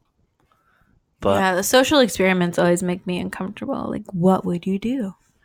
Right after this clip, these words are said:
Speaker 2: I don't know. I feel like I'm the kind of person that would just
Speaker 1: You would sit
Speaker 2: wait
Speaker 1: there and
Speaker 2: for
Speaker 1: do
Speaker 2: other
Speaker 1: nothing
Speaker 2: people.
Speaker 1: <laughs> to react.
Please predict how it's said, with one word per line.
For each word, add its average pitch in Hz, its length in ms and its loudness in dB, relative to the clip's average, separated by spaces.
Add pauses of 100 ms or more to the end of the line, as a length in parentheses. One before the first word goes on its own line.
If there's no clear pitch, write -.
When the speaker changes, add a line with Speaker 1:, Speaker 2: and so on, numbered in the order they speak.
(360)
Speaker 2:
I 240 100 4
don't 294 140 0
know. 220 280 4
I 175 160 2
feel 233 180 -2
like 220 200 0
I'm 220 120 -2
the 208 80 -2
kind 208 200 -2
of 190 60 -4
person 190 440 -4
that 185 140 -2
would 175 120 -4
just - 460 -8 (180)
Speaker 1:
You 123 160 0
would 110 120 2
sit - 160 4
Speaker 2:
wait 226 120 8
Speaker 1:
there 120 100 6
and 113 100 4
Speaker 2:
for 226 120 6
Speaker 1:
do 196 60 6
Speaker 2:
other 240 300 6
Speaker 1:
nothing - 40 2
Speaker 2:
people. 202 320 2
Speaker 1:
<laughs> 185 520 6
to 143 160 4
react. 127 580 4